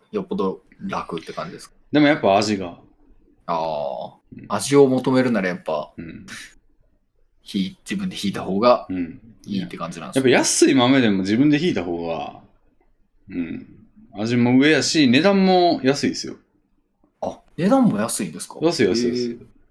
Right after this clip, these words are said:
Speaker 1: ー。
Speaker 2: もうだって、五百グラムとかで、結構飲めますけど、
Speaker 1: はい。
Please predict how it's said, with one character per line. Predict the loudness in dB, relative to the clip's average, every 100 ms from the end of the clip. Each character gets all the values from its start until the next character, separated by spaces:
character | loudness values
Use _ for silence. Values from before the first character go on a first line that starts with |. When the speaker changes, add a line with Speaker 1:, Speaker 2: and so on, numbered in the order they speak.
| -2
Speaker 1:
ー。 |
Speaker 2:
も | 2 2
う |
だ | 2
っ | -2
て、 | -2 -2 -6 _ _ _ -12 -10 -8 2
五 | 2
百 | 4 2 4
グ | 4
ラ | 4 2
ム | 0 -4
と | -6 -6
か | -2
で、 | 2 2 0 -12 _ _ _ _ _ _ _ _
結 | -8 -8 -4
構 | 0
飲 | 2 2
め | 0
ま | -2 -2
す | -4
け | -4
ど、 | -4 -6 -10 -20 _ _ _ _ _ _ _ -4
Speaker 1:
は | -4
い。 | -4